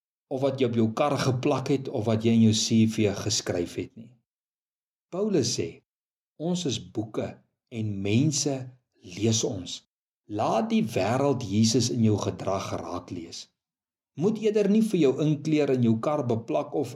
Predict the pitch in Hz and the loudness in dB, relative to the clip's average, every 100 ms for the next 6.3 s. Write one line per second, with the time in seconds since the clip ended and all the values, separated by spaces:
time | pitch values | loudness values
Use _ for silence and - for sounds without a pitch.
0 | 143 131 113 110 139 131 - 120 104 113 | -2 2 2 2 0 0 0 0 2 2
1 | 110 156 104 104 110 98 - 90 - 85 | 2 -2 0 0 0 -2 -4 -8 -8 -14
2 | - 113 - _ _ 208 226 240 220 139 | -14 -16 -20 _ _ -4 -4 -2 -2 0
3 | 120 117 120 - _ _ _ _ _ _ | 2 2 0 -14 _ _ _ _ _ _
4 | _ 120 165 214 247 226 196 196 190 180 | _ -4 -2 0 2 2 4 6 6 6
5 | 175 175 175 170 156 135 135 131 127 123 | 4 6 4 2 2 2 2 4 4 4
6 | 127 107 - | 4 2 0